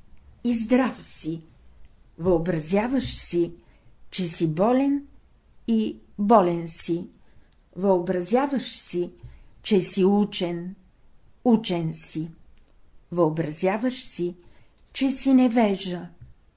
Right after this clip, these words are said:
невежа си. Въобразяваш си, че можеш да свириш и можеш да свириш. Философите са много интересни.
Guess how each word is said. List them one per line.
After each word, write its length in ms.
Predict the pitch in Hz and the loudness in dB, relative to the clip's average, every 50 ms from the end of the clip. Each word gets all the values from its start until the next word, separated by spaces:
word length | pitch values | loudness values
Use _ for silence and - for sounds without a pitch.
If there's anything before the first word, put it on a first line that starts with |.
| _ - - - | _ -12 -2 4
невежа 640 | 202 208 233 240 214 220 214 196 175 175 175 180 165 | 4 6 6 4 4 4 4 4 4 2 0 -4 -6
си. 460 | 165 - - - - 160 170 175 180 - - - _ _ _ _ _ _ _ - - - - - - | -8 -10 -14 -10 -8 -8 -8 -8 -10 -16 -20 -20 _ _ _ _ _ _ _ -20 -20 -20 -20 -12 -8
Въобразяваш 1000 | 175 180 202 190 185 170 180 185 - 165 165 208 220 240 247 254 240 214 - - | 0 4 4 4 4 4 0 -2 -2 0 2 4 4 4 4 2 0 0 0 -6
си, 380 | - - - - 180 185 180 - - - - - _ - - - _ - | -10 -12 -10 -6 -4 -4 -4 -6 -10 -18 -20 -20 _ -20 -20 -20 _ 0
че 140 | - 208 | 2 4
можеш 560 | 196 202 196 196 196 190 185 196 185 175 175 175 | 6 6 6 4 4 2 0 -2 -4 -4 -4 0
да 140 | 170 170 | 0 0
свириш 800 | 165 - - - 196 254 302 277 175 - - - - - - - _ _ - - - - _ - _ _ _ _ _ - | 0 0 -4 0 4 4 4 4 2 -4 -10 -14 -16 -16 -18 -20 _ _ -20 -20 -20 -20 _ -20 _ _ _ _ _ 4
и 120 | 269 285 | 4 6
можеш 800 | 277 277 247 208 180 165 160 160 160 160 160 - - - - - - - | 6 8 6 6 4 2 0 -6 -8 -8 -10 -12 -14 -16 -18 -20 -12 -6
да 160 | 165 175 170 | -4 -4 -4
свириш. 800 | 165 - - - 165 160 156 151 165 160 - - - - - _ _ _ _ _ - - - - - - - - - _ _ _ - | -4 -6 -2 0 0 0 0 -2 -6 -10 -12 -14 -16 -18 -20 _ _ _ _ _ -20 -20 -20 -20 -20 -20 -20 -20 -20 _ _ _ -8
Философите 960 | - 196 175 156 151 - - - 208 208 220 - 226 214 - 226 220 226 220 220 - - - - - - - - _ - - | -4 -2 0 0 -2 -4 -2 -2 -2 -2 -2 -4 -8 -8 -4 -2 -2 -2 -2 -6 -10 -18 -20 -20 -20 -20 -20 -20 _ -20 -16
са 240 | - - - 196 180 | -12 -4 -2 0 0
много 380 | 180 170 160 170 180 170 202 | 2 2 2 2 2 2 0
интересни. 960 | 202 196 196 190 - 196 185 185 175 170 165 165 - - 160 170 170 170 160 | 2 2 0 0 0 -2 0 0 0 -2 -4 -8 -12 -10 -8 -8 -8 -8 -12